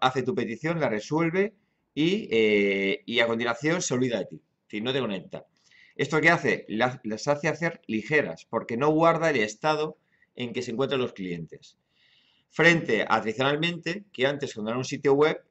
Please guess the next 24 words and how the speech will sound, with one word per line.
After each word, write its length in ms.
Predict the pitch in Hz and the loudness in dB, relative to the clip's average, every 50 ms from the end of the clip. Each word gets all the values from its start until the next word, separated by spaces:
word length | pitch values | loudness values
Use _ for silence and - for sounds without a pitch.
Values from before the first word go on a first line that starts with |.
| _ - | _ -4
eh, 340 | - 107 98 92 92 92 95 | -2 0 0 2 0 0 -2
tú 120 | - 135 131 | -2 -2 2
te 80 | 135 | 4
conectabas 680 | 131 139 139 139 127 135 170 160 160 165 170 180 175 - - | 4 4 4 2 0 2 4 4 4 4 2 0 -2 -4 -8
y 80 | - | -8
se 100 | 123 - | -4 0
guardaba 400 | 123 113 110 110 - 135 143 139 | 2 2 2 2 2 2 0 0
un 80 | 131 135 | 0 -2
montón 340 | 131 135 135 127 - 139 139 | -4 -4 -4 -2 -4 -2 0
de 60 | 143 | 0
objetos 640 | 143 143 - - 165 156 - - 165 170 165 - _ _ | -2 -2 -2 -4 -6 -6 -4 -6 -8 -8 -10 -14 _ _
que 80 | - 127 | -14 -10
son 160 | 123 - 139 | -6 -6 -4
los 120 | 143 147 147 | -4 -4 -4
que 120 | 143 127 | -4 -6
tú 140 | - 143 135 | -4 -4 -2
tenías, 520 | 127 147 139 147 147 147 147 156 151 - - | -2 0 0 0 0 0 -2 -2 -6 -6 -4
eh, 680 | - 113 107 101 101 98 98 95 95 95 95 92 - - | -2 0 2 2 2 0 0 0 -2 -2 -2 -4 -4 0
pendientes 760 | 117 110 107 110 110 131 147 147 147 143 - 156 160 151 | 0 0 0 2 2 2 2 2 0 -4 -6 -6 -6 -4
de 100 | - 123 | -6 -6
proceso 380 | - 110 113 101 - 131 123 131 | -4 -4 -6 -4 -4 -6 -6 -6
en 80 | 123 120 | -10 -10
el 40 | |
servidor. 500 | 110 - 117 101 95 95 95 95 87 85 | -10 -6 -6 -4 -4 -2 -4 -4 -6 -8